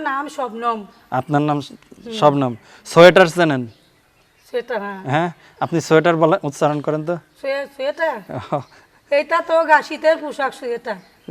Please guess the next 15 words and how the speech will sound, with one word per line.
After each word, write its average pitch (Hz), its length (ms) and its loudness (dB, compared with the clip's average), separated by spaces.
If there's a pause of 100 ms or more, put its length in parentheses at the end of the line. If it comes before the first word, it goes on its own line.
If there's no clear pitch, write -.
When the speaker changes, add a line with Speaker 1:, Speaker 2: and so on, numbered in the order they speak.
(260)
Speaker 2:
সোয়েটার, 160 460 0 (420)
আচ্ছা। 135 260 2
Speaker 1:
শীতের 302 180 2
পোশাক। 208 320 -12 (220)
Speaker 2:
আচ্ছা, 123 320 0 (280)
আম, 127 400 4 (340)
তো 143 320 2
প্রতিবেদন 170 480 6
করতে 139 240 0
আসছেন 107 260 -6
কেন? 107 160 -8 (480)
Speaker 1:
আসছি 277 300 -4
ভাই, 240 300 -2
মনে 226 300 -10
কষ্ট - 220 -10